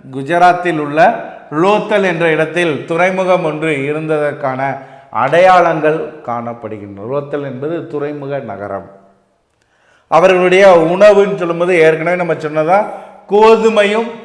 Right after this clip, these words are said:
பார்லியும் முக்கிய உணவாக கருதப்பட்டது. அதை தவிர பால்,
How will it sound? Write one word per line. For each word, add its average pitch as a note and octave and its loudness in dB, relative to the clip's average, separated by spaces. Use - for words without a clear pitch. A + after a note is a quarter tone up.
பார்லியும் F3+ 4
முக்கிய D#3+ -4
உணவாக D3 0
கருதப்பட்டது. D3 0
அதை E3+ 2
தவிர F#3+ 2
பால், F3+ 4